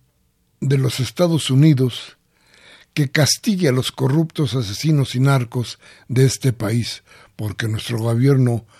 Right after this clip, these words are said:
no quiere hacer nada contra ellos". Tiene usted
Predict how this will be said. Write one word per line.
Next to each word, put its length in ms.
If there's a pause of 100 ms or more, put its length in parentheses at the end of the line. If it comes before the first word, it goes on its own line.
(220)
no 280
quiere 400
hacer 260
nada 340
contra 460
ellos". 460 (1500)
Tiene 300
usted 380